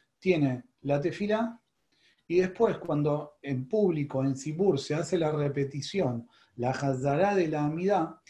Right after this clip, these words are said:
esa Hazará de la Amidá que se hace es una repetición literal de la Amidá anterior. ¿Se entiende? Yo hice mi Amidá en voz baja, y voy a ver que el Hazán, después de que termine mi Amidá, va a volver a empezar una Amidá idéntica,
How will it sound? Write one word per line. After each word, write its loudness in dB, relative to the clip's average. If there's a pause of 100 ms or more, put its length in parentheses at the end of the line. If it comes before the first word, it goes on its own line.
(220)
esa 2
Hazará 2
de 2
la 2
Amidá 0
que -2
se -2
hace -2
es -6
una 0
repetición 0
literal 2 (260)
de 2
la 4
Amidá 4
anterior. 0 (520)
¿Se -20
entiende? 0
Yo 0
hice -2
mi 0
Amidá -2
en 0
voz 2
baja, 0 (400)
y 0
voy 4
a 4
ver 4
que 4
el 2
Hazán, 0
después 0
de 2
que -4
termine -2
mi 0
Amidá, 0 (300)
va 6
a 8
volver 6
a 4
empezar 2
una 0
Amidá -2
idéntica, 2